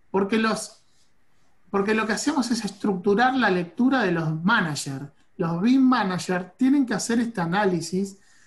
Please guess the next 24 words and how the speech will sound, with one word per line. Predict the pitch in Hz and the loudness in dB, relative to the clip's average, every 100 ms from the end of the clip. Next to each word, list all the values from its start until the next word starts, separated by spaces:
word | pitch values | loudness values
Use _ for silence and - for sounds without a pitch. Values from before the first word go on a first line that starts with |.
| _ - | _ 0
cada | 247 269 254 | 4 4 4
vez | 247 254 | 2 0
que | 262 226 | 0 0
se | - 202 | 0 0
le | 196 | 0
acerca | 180 - 254 240 | 0 -2 -4 0
una | 220 165 | -2 -2
propuesta | 175 160 226 226 - 247 - - _ _ - | -4 -4 -2 -2 -2 -2 -4 -16 _ _ -2
para | 185 180 | 0 0
evaluar. | 170 175 175 196 226 160 127 - _ _ _ _ _ _ | 0 0 2 2 2 0 -4 -14 _ _ _ _ _ _
Entonces, | 185 202 240 233 233 269 - _ _ _ _ _ _ | -2 0 2 0 -2 -6 -12 _ _ _ _ _ _
tiene | - 247 - 240 | -4 -4 -2 -2
fundaciones, | 233 190 170 - 262 262 226 - | -2 -4 -4 -2 0 0 -2 -2
tiene | 185 | -2
planta | 170 160 151 165 | -2 -4 -4 0
baja, | 220 220 190 - | 0 0 -4 -2
tiene | 190 185 | -2 -2
plantas, | 170 - 196 190 190 175 143 - _ | -2 -4 -2 -2 -2 -2 -4 -10 _
diez | 170 196 - | 0 0 0
plantas, | 226 240 190 160 | 0 0 -2 -4
tiene | 202 190 | -2 -2
subsuelo, | 180 170 214 190 170 | -2 -4 0 0 -2
tiene | 165 | -4
dos, | 180 262 247 - | 0 0 0 -4